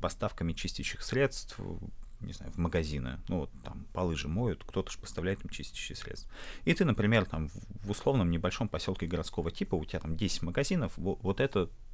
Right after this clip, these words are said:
твое занятие. Вряд ли тебе нужно придумывать, как автоматизировать систему закупа чистящих средств, когда у тебя вот клиентская база, десять магазинов, и она, ну, не будет расти,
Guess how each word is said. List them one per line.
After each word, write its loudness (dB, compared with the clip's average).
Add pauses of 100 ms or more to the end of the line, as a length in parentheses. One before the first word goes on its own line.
твое 4
занятие. -2 (400)
Вряд 6
ли 2
тебе 6
нужно 4 (600)
придумывать, 4
как 2
автоматизировать 2
систему 0
закупа 0
чистящих -4
средств, 4
когда 4
у 4
тебя -2
вот -8
клиентская 0
база, 2
десять -2
магазинов, 2
и -4
она, 6
ну, 2
не 2
будет 0
расти, 2